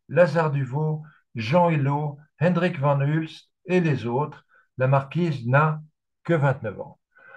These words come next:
Alors regardez ces portraits et comparez-les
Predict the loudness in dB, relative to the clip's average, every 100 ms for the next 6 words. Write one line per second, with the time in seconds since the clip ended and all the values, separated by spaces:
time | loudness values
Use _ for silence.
0 | -8 0 4 4 4 2 2 -2 -4 -8
1 | -10 -20 -20 -20 -20 _ _ -20 -20 _
2 | _ -6 -4 -4 2 2 2 0 2 2
3 | 2 -2